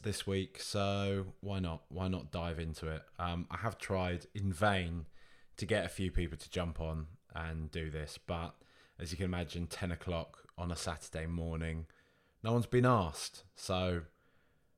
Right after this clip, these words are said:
fuck all of you. I'll just do this as a one-header. Um, everyone this week has been very, very excited about Ange Postecoglou. Um,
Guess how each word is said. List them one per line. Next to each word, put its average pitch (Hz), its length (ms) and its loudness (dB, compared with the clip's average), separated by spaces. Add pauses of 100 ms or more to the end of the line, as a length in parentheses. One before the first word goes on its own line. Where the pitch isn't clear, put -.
(120)
fuck - 320 0
all 92 160 6
of 87 120 2
you. 92 240 4 (420)
I'll 90 200 -6
just 87 260 -10
do 92 180 2
this 90 240 -2
as 90 80 -6
a 98 60 -2
one-header. 101 640 0 (560)
Um, 120 380 6 (540)
everyone 156 240 10
this 147 160 6
week 147 220 6
has - 120 -12
been 143 260 4
very, 151 300 4
very 151 380 6
excited 135 480 0
about 107 240 0
Ange 110 200 -2
Postecoglou. 98 720 -2 (260)
Um, 95 480 0